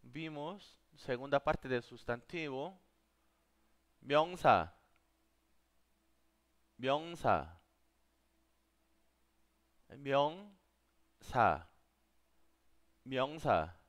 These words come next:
Significa sustantivo. Así es como se escribe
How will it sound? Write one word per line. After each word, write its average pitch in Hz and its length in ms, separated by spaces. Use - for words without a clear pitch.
Significa 139 580
sustantivo. 117 680
Así 107 300
es 160 140
como 160 180
se 139 120
escribe 147 540